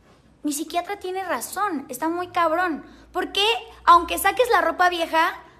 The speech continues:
vas a guardar esos pantalones que te aprietan pero son nuevos? ¿Por, por qué lo-? Y entonces caí en cuenta que el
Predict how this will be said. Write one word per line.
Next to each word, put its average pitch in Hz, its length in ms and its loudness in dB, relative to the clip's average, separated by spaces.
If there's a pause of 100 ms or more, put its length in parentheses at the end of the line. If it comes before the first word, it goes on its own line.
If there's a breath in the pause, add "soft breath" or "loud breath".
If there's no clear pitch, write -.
vas 359 280 6
a 440 80 6
guardar 311 320 2
esos 370 220 -6
pantalones 277 600 -2 (260 loud breath)
que 311 120 -2
te 294 140 2
aprietan 370 500 0
pero 277 200 2
son 285 360 -2
nuevos? 269 640 -2 (180)
¿Por, - 160 -12
por 302 240 -6
qué 370 100 -6
lo-? 392 40 0 (680)
Y 277 120 -6
entonces 370 580 2
caí 320 200 2
en 339 200 -4
cuenta 359 380 2
que 320 80 2
el 285 120 0